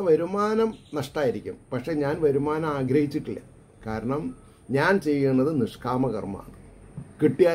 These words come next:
ലാഭം. ആ കിട്ടുന്നത് കൊണ്ട് ഞാൻ ആധ്യാത്മികമായിട്ടുള്ള കാര്യങ്ങൾ ചെയ്തു വരുന്ന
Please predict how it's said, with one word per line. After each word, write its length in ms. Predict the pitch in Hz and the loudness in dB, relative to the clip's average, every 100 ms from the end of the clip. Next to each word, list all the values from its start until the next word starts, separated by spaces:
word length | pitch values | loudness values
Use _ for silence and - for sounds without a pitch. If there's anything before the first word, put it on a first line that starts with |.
| 147 | 2
ലാഭം. 280 | 107 101 - - - - - - _ - - - - - - - - - - - - - - - - | 0 -4 -10 -14 -20 -20 -20 -20 _ -20 -20 -20 -20 -20 -20 -20 -20 -20 -20 -20 -20 -18 -18 -6 2
ആ 20 | 214 254 | 6 8
കിട്ടുന്നത് 520 | 208 196 247 247 240 220 190 | 8 6 4 4 6 6 6
കൊണ്ട് 260 | 180 180 185 151 | -2 -4 -2 -2
ഞാൻ 160 | 165 196 - - - - 131 | -2 -4 -6 -16 -20 -8 -4
ആധ്യാത്മികമായിട്ടുള്ള 1040 | 143 139 160 175 185 208 220 196 175 165 165 151 | -2 4 4 4 2 4 4 4 0 0 0 0
കാര്യങ്ങൾ 340 | 143 147 147 147 135 | 2 2 4 4 4
ചെയ്തു 220 | 139 160 156 | 2 4 6
വരുന്ന 220 | 143 151 | 6 4